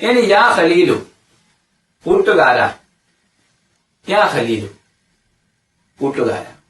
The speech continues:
ഇവിടെ ഒരു ഒറ്റ പേരാണ്, ഒറ്റ പേര്, ഒരു വിളിപ്പേര്,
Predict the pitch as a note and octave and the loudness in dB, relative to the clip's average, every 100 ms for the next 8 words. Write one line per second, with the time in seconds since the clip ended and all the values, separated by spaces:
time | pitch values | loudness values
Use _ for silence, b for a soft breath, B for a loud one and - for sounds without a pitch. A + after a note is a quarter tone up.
0 | _ _ _ _ _ _ _ _ _ - | _ _ _ _ _ _ _ _ _ -6
1 | C4 A#3 F3+ F3 E3 F3 B2+ - D#3+ D3+ | -2 0 2 2 0 0 -2 -4 -2 -2
2 | A2 G#2 G2+ - - _ _ _ _ C#3+ | 0 -2 -4 -10 -16 _ _ _ _ -6
3 | C#3 - D#3+ A2+ G#2 - _ _ _ _ | -6 -2 -2 -2 -6 -10 _ _ _ _
4 | _ _ _ - D#3+ D#3 B2+ B2+ - A#2+ | _ _ _ -2 0 2 -2 -6 -2 -2
5 | - | -2